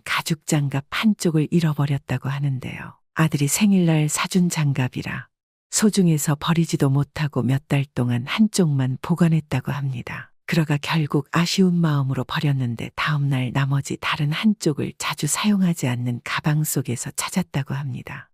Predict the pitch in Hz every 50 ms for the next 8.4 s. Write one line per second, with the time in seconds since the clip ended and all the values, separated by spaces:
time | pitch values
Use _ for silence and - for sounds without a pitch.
0 | _ _ - 180 - - 190 180 175 160 165 156 143 156 156 147 160 151 151 151
1 | 147 151 151 147 - 147 139 139 143 143 - - - - - - 202 190 - 185
2 | 165 143 139 127 - - 98 - - - 185 175 165 - - 180 165 151 143 143
3 | 143 147 - - 185 175 165 151 135 135 131 - - - 170 160 160 180 - -
4 | - 175 165 - 151 131 127 131 131 131 - 117 107 - - - - 139 - _
5 | _ _ _ _ _ _ - 185 180 175 - - 190 180 185 175 - 190 170 156
6 | 143 135 123 123 - - - - - - 151 147 143 135 123 - - - - -
7 | - - _ - 202 180 165 160 151 147 - 165 156 139 135 135 139 135 127 113
8 | 107 - - - - - -